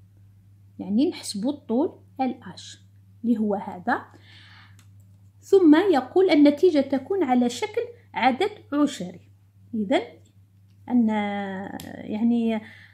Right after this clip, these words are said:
آه، فقط ملاحظة، حبيت تحاولوا فيه ثم تعودوا إلى الحل النموذجي، وهذا راح يفيدك-، يفيدكم كثيرًا. إذن نعود إلى الحل. إذن أولًا حساب، إذن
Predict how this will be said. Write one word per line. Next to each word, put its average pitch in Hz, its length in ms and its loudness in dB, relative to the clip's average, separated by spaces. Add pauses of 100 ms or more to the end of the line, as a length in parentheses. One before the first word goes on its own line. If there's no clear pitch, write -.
(160)
آه، 214 140 -4
فقط - 440 -6
ملاحظة، 214 520 -4
حبيت 240 420 -6
تحاولوا 214 460 -2
فيه 285 260 -6
ثم 262 400 -2
تعودوا 220 500 -6
إلى 220 140 -2
الحل 214 260 -10
النموذجي، 208 720 -2 (240)
وهذا 226 340 -2
راح 277 200 -4
يفيدك-، 226 580 -4
يفيدكم 247 520 -4
كثيرًا. 196 580 -10 (1080)
إذن 302 280 2
نعود 247 300 4
إلى 220 180 2
الحل. 240 320 0 (360)
إذن 226 240 -2 (360)
أولًا 320 340 2
حساب، 349 500 0 (1120)
إذن 247 280 2